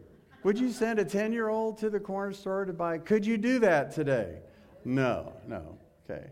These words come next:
And then I got thinking, how did, how did my dad smell? And then I realized that he wore this cologne, Bay Rum cologne, and I wear the same cologne.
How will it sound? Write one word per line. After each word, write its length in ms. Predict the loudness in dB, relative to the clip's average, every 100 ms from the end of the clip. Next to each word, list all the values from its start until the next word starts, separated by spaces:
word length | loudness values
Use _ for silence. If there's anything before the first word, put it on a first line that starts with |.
| -20 -20 _ _ _ _
And 100 | -2
then 80 | 0
I 80 | 2
got 140 | 2
thinking, 400 | 0 0 -2 -2 -4
how 200 | -4 -4
did, 160 | -4 -10 -18
how 240 | -14 -10 -8
did 200 | -8 -8
my 140 | -8
dad 480 | -8 -8 -10 -10 -12
smell? 380 | -10 -8 -6 -6
And 100 | -6
then 120 | -4
I 100 | -4
realized 800 | -2 -2 0 0 -2 -2 -6 -10 -20 -20 _ _ 0
that 160 | 2
he 240 | 4 2 0
wore 360 | 0 0 0
this 280 | 2 0 -2
cologne, 840 | -8 -8 -4 -2 0 -2 -2 -6 -6 0
Bay 300 | 2 4 2
Rum 680 | 0 0 0 0 -2 -6 -10 -16 _ _ _ _ _ _
cologne, 760 | -8 -4 -2 -2 -4 -6 -8 -12 -18 _ _ _ -20 -6
and 340 | 0 2 0 -2
I 240 | 2 2 2
wear 320 | 2 2 2
the 100 | -2
same 300 | 0 -2 0
cologne. 480 | -2 -2 -6 -10